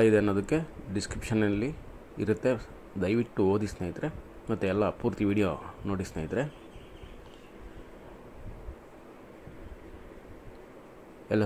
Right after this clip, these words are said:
ಸುರಭಿ ಪ್ರಾಪರ್ಟಿ ಸಬ್-, ಸಬ್ಸ್ಕ್ರೈಬ್ ಮಾಡ್ಕೊಳ್ಳಿ. ಮತ್ತು ಕಾಲ್ ಮಾಡಿ ನೈನ್ ಫೈವ್ ತ್ರೀ ಏಟ್ ತ್ರೀ ಫೈವ್ ಡಬಲ್ ಸಿಕ್ಸ್ ಡಬಲ್ ನೈನ್. ನಮಸ್ಕಾರ ಸ್ನೇಹಿತರೆ, ನಾನು ನಿಮ್ಮ ಸುಬ್ರಹ್ಮಣ್ಯ. Hello friends, welcome to Surabhi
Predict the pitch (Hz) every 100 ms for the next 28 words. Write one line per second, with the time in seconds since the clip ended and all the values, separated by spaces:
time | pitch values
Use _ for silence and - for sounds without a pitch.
0 | - 110 117 113 104 - 95 - - -
1 | - - 120 104 87 127 165 117 104 107
2 | 98 107 110 117 139 90 104 101 107 101
3 | - 107 107 107 - 107 101 104 95 101
4 | 104 113 - 95 104 139 165 - - -
5 | - - 85 92 107 113 104 104 98 147
6 | 151 - - 92 95 85 - - 98 92
7 | 101 92 101 170 - - - - - -
8 | - - - - - - - - - -
9 | - - - - - - - 110 113 -
10 | 120 110 - - - - - - - -
11 | 107 110 98 92 104 107